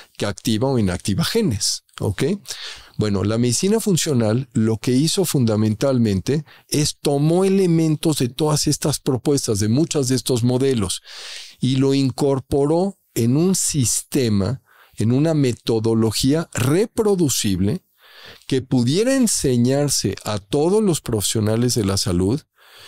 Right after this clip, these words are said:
y que de alguna manera contemplara también algunos de estos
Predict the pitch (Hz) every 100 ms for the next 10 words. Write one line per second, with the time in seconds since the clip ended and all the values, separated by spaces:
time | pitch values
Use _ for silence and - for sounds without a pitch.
0 | - - 135 147 151 160 165 247 277 233
1 | 156 156 165 156 131 131 135 143 165 190
2 | 190 156 120 113 127 156 156 165 196 226
3 | 220 196 185 - 185 -